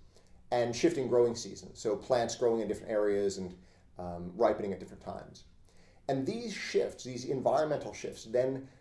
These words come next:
lead to a variety of economic transformations and potentially social upheaval that can arise from it.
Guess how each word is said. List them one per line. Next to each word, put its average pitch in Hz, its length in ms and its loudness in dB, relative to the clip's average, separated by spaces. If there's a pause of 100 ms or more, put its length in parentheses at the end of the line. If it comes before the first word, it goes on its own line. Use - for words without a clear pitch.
(140)
lead 170 340 -2
to 143 120 2
a 123 60 6
variety 113 360 4
of 107 140 -6
economic 127 460 2
transformations - 840 -10 (280)
and 117 220 -2
potentially 180 440 -2
social 123 420 2
upheaval 104 400 -4
that 98 120 -10
can 95 100 -10
arise 87 320 -8
from 87 160 -12
it. - 80 -16